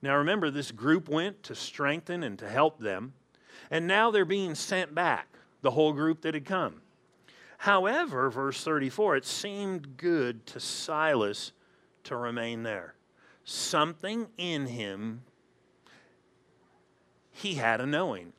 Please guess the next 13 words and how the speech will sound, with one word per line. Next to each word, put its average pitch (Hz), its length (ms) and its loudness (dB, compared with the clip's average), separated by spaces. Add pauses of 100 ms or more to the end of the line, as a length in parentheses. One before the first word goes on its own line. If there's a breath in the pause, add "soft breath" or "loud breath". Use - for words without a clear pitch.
(160)
"I 240 280 0
just 190 380 -8
need 151 380 -6
to 131 160 -8
stay 165 680 -2
here 123 680 -4 (340 soft breath)
right 135 420 2
now. 117 680 0 (380 soft breath)
I'm 123 140 -4
just 131 240 -6
gonna 135 180 -4
stick - 360 -6
around." 110 520 -2